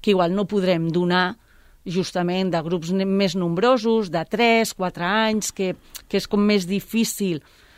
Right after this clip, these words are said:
mantenir aquestes mesures, doncs igual prescindirem de, de fer aquesta oferta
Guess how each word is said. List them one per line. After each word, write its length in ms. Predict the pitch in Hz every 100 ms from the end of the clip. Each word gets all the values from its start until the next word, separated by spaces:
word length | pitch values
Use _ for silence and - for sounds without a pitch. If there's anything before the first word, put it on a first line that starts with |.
| _ 180
mantenir 420 | 185 180 180 190
aquestes 420 | 196 175 202 190
mesures, 540 | 202 190 214 214 220
doncs 140 | - 170
igual 220 | 156 175
prescindirem 800 | 196 - 196 175 180 196 196 151 - _ _ _ -
de, 260 | 160 160 147 143 147
de 120 | 160
fer 140 | - 180
aquesta 280 | 180 - 180
oferta 640 | - 226 220 - 233